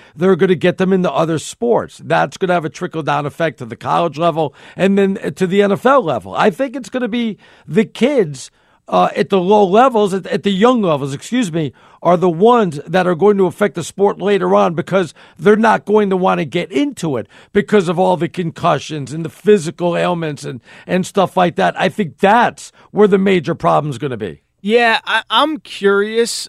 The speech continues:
Speaker 2: uh, because I do think that obviously you can see that there's a lot of places where participation rates are down and all that. Obviously, I, I, I didn't know we were gonna go this far down the road, so I didn't look up all the numbers. But I also,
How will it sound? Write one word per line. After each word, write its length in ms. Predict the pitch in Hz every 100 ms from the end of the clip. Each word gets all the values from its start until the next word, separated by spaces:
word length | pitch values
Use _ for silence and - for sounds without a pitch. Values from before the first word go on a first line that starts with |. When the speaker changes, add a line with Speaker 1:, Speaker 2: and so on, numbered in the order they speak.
| -
Speaker 2:
uh, 240 | 175 165
because 420 | 139 165 - 175
I 140 | 175 175
do 240 | 135 202
think 400 | - 190 185 175
that 140 | 160 143
obviously 880 | 139 151 160 147 151 143 139 139 -
you 300 | 139 170 170
can 340 | 165 147 131
see 380 | - - 160 156
that 220 | 143 -
there's 180 | 147 139
a 60 |
lot 260 | 127 127 139
of 80 | 123
places 500 | 151 143 - 147 127
where 540 | 127 131 131 127 127 - _ _ _ _ _ -
participation 720 | 151 160 147 151 151 - 151
rates 280 | 143 143
are 80 | 143
down 280 | 127 135 139
and 120 | 143
all 160 | 143 139
that. 200 | 147 143
Obviously, 560 | 131 135 143 - 147
I, 60 | 131
I, 280 | 120 120 71
I 100 | 120 120 -
didn't 220 | 180 175
know 120 | 165
we 100 | 160
were 20 |
gonna 180 | 151 143
go 240 | 131 165 156
this 220 | 156 -
far 340 | - 165 156
down 280 | 143 147 143
the 100 | 135
road, 300 | 143 170 151
so 80 | 147
I 80 | 139
didn't 240 | 147 139
look 260 | 147 180 170
up 220 | 151 160
all 180 | 147 135
the 80 |
numbers. 400 | 131 185 180 160
But 140 | 131 190
I 60 |
also, 420 | 202 220 - 196